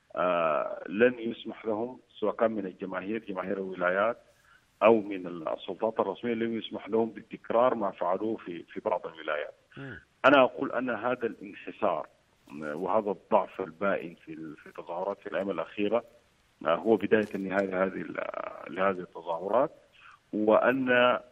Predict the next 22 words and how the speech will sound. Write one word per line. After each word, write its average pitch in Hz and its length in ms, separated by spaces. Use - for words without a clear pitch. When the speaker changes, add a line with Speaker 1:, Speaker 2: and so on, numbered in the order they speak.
Speaker 1:
الأحزاب 101 440
السياسية 104 480
قد 92 200
انكشفت 113 640
تمامًا 101 420
في 82 360
الأحزاب 92 320
السياسية 95 360
المعارضة، 104 540
ولم 117 380
يعد 123 340
هذه 107 300
ال-، 92 180
هذه 104 340
التظاهرات 95 680
جاذبة 101 420
لل-، 85 260
لل-، 90 340
حتى - 300
لقطاعات 110 640
الشباب 104 360
الغاضب، 113 420